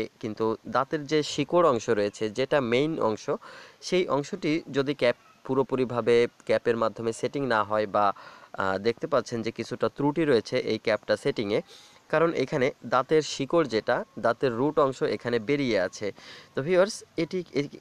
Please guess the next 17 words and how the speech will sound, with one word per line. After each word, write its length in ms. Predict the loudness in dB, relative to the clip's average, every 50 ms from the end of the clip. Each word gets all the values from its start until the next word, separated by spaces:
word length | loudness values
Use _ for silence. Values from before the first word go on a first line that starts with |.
| _ -10
এখানে 260 | -8 -4 -2 -2 -2
যে 100 | 0 -2
ক্যাপটি 360 | 0 2 2 2 2 0 -4 -2
করা 240 | 2 4 4 4
হয়েছে, 340 | 4 4 2 0 0 0 -2 -2 0 0
এটি 220 | -2 -2 0 0 0 0 0
সঠিকভাবে, 680 | -2 -2 -2 -2 0 0 -4 -4 -2 -2 0 2 2 2 2
আহ, 40 | 0 -2 -10 -20 -20 -20 -8 0 2 2
সেটিং 360 | 2 2 2 2 2 4 2 2
হয়নি, 340 | 2 0 0 0 0 -2 -4 -6 -8 -14 -20 -10 -4
আর 120 | -4 -2 0
তার 180 | 2 2 2 2
কারণেই 400 | 2 2 2 4 4 4 2 2 0 -2 0
এমন 280 | 0 2 2 4 2 2 2
দাঁতের 300 | 2 2 2 2 2 0
জন্য 200 | 2 0 0 2 0 0
আপনার 340 | 0 0 -2 0 0 0 0